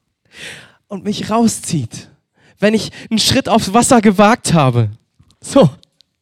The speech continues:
Und ich denk so, „Ja, jetzt bin ich mit Jesus richtig gut unterwegs.“ Und dann ein Sturm kommt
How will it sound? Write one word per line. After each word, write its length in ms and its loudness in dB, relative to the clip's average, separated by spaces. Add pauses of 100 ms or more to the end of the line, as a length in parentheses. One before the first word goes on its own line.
(1300)
Und 120 2
ich 120 2
denk 220 0
so, 80 -2
„Ja, 260 4
jetzt 300 -4
bin 100 0
ich 160 0
mit 140 -6
Jesus 400 0
richtig 300 -2
gut 180 -6
unterwegs.“ 680 0 (1600)
Und 160 0
dann 160 2
ein 40 -2
Sturm 360 4
kommt 520 0